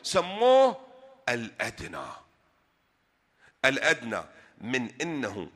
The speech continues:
صغير الحجم ومن الدنو من حيث قربه إلى تحريك الطاقة. لهاي الجملة ركزوا معاي. بعد قلنا إحنا ذرة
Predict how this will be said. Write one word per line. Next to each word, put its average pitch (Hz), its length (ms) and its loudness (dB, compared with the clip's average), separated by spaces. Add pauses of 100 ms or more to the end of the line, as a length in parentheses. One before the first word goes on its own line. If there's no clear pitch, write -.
(120)
صغير 160 480 -6
الحجم 202 520 -2 (120)
ومن 131 260 -2
الدنو 131 540 -4 (220)
من 120 200 -10
حيث 185 360 -2 (260)
قربه 220 600 0
إلى 180 160 6
تحريك 165 440 -2
الطاقة. - 640 0 (1200)
لهاي 175 300 2
الجملة 127 420 -2
ركزوا 107 420 -4
معاي. 82 360 0 (960)
بعد 131 420 2
قلنا 147 300 2
إحنا 120 260 0
ذرة 139 560 0